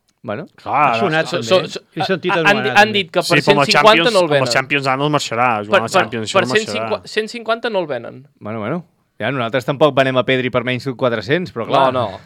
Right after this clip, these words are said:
Speaker 4: No, però ells van... Bueno, ells tenen un projecte més
Speaker 2: Jo
Speaker 4: o menys seriós.
Speaker 2: Jo aniria per Zubimendi. Jo aniria per Zubimendi.
Speaker 4: Jo crec
Speaker 2: M'agrada.
Speaker 4: que
Speaker 1: Però Zubimendi,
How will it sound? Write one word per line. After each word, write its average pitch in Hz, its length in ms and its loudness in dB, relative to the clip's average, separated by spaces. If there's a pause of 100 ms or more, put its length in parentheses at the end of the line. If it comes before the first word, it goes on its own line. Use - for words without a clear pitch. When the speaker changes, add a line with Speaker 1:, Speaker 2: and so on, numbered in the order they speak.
(220)
Speaker 4:
No, 143 180 -2
però 143 160 0
ells 143 280 0
van... 147 500 -2
Bueno, 139 300 -6
ells 135 100 -10
tenen 160 160 -8
un 156 40 -10
projecte 151 360 -8
més 147 100 -4
Speaker 2:
Jo 151 60 -8
Speaker 4:
o - 20 -8
menys 147 160 -10
seriós. 151 420 -8 (120)
Speaker 2:
Jo 135 140 -2
aniria 170 200 2
per 165 120 -2
Zubimendi. 113 500 -2 (280)
Jo 117 120 -16
aniria 135 180 -14
per 95 120 -20
Zubimendi. 120 440 -16
Speaker 4:
Jo 156 60 -2
crec 160 160 -2
Speaker 2:
M'agrada. 143 420 0
Speaker 4:
que - 140 -16
Speaker 1:
Però 127 100 0
Zubimendi, 147 640 -4